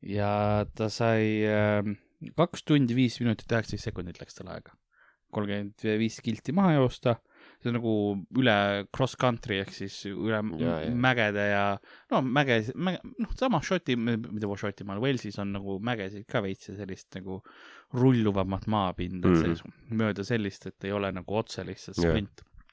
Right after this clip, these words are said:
Speaker 2: Pea-, peaaegu nagu maraton.
Speaker 1: Peaaegu jah, et, ähm,
Speaker 2: Veits lühem, aga kuna maastik on, äh, karmim natuke, teeb sama välja võib-olla.
Speaker 1: Ja siis sai kakskümmend viis tuhat naela,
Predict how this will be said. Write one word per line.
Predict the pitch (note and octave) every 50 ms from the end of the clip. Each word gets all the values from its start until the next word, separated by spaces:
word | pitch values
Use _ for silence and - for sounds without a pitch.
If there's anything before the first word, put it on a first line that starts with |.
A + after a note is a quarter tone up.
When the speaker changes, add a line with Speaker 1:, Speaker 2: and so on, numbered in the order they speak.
| _ - F#3 D3+
Speaker 2:
Pea-, | - G#2+ G2+ G2 F#2+ F#2+ - -
peaaegu | - A2+ G#2 F#2+ F#2 F2+ F2
nagu | F2+ F2+ G2+ G2+
maraton. | A2+ A#2 A2+ G2 F2+ - _ - F#2 F#2 F2+ - _ _ _ _ _ - - - -
Speaker 1:
Peaaegu | F3+ F3+ E3 D#3 D3 D#3
jah, | D#3+ D#3 D3+ - - - -
et, | A#2 A2 - _ _ -
ähm, | A#2+ A2+ A2+ A2 A2 A2
Speaker 2:
Veits | G2 F#2 A2+ A2 - G#2
lühem, | G#2 G#2+ G#2+ E2+ E2 E2 E2+
aga | E2+ E2+ E2 E2
kuna | - - E2 E2 E2+
maastik | F2 F2 F2 E2+ - - - E2 - -
on, | D#2+ D#2+ D#2 D#2 D#2
äh, | D#2+ D#2+ D#2+ D#2+ D#2 D#2+ E2 D#2+ D#2 D#2 D#2 D2+ D2+ D#2 D#2+ D#2+ E2 E2+ E2 E2+ F2 - - - _ _ _
karmim | - F#2 F2+ F2 E2+ D#2+ D#2 D#2 - - - -
natuke, | E2+ D#2+ - - - - - - - - - - _ - - - - _ _ _ _ _ _ - - - -
teeb | - F2 E2
sama | - - F2 E2 E2 D#2+
välja | E2+ F2 E2+ D#2 D#2 D#2+
võib-olla. | D#2 E2 D#2+ E2 E2+ E2+ - _ _ _ _ _ _ _ _ _ _ _ _ _ -
Speaker 1:
Ja | A#2 G#2+
siis | - B2+ -
sai | - B2+
kakskümmend | A#2 - D3 - - - A#2+ A#2 A#2 A2+
viis | B2 A#2 A2 -
tuhat | - G#2 G2+ G2+ G2 - _
naela, | G#2+ G#2 G2 F2 D#2 D#2+